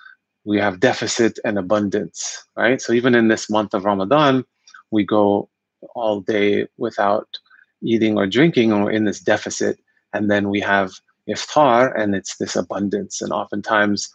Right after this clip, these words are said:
you know, it's managing even the indulgence in that abundance and the, uh, the managing the, the, the need for hunger during the day. And so finding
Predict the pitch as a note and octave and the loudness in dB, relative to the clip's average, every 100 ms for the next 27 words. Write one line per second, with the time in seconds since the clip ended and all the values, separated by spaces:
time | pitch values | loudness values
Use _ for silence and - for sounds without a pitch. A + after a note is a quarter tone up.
0 | - _ _ _ _ - G#2+ G#2 G#2 - | -20 _ _ _ _ -10 -4 -2 -2 -2
1 | A#2 - A2 A2+ A2 G2+ A#2 A#2 A2 A2 | -6 0 2 4 2 2 2 2 2 2
2 | G#2 G#2+ G#2+ G#2+ - A#2 G#2 G#2+ C3 A2+ | 4 6 6 2 -2 -4 0 4 4 4
3 | A2 A2 A2 G#2+ G#2+ G#2 F#2+ G#2 G2 G2+ | 0 0 0 0 0 -2 -2 -2 -2 -2
4 | - - - G#2+ G#2 G#2 G#2 G2+ G2+ _ | -4 -12 -4 0 0 2 4 2 0 _
5 | _ _ _ _ - G2+ F#2 F#2 F2+ D2 | _ _ _ _ -4 0 2 0 -2 -6
6 | - _ _ _ _ _ _ _ A#2 G#2 | -14 _ _ _ _ _ _ _ -14 -4
7 | G#2+ G2+ G#2 G#2+ A2 A2 A2 G#2 A2 G#2+ | 0 2 0 0 2 4 4 2 2 0
8 | G2 G#2 G#2 - G#2+ G2+ G#2+ G#2+ G#2+ G#2 | 2 2 2 -2 -8 0 2 2 0 -4
9 | - - G#2+ A2+ A2 A2+ B2+ A#2+ - A2 | -10 -12 -2 0 2 4 4 4 2 -2
10 | B2+ C3 A#2+ G#2+ G#2+ G#2 G2+ C#3 C#3 A2 | 0 2 4 4 2 0 0 2 2 0
11 | A#2 - B2+ C3 C3 B2+ | -4 -2 2 4 6 4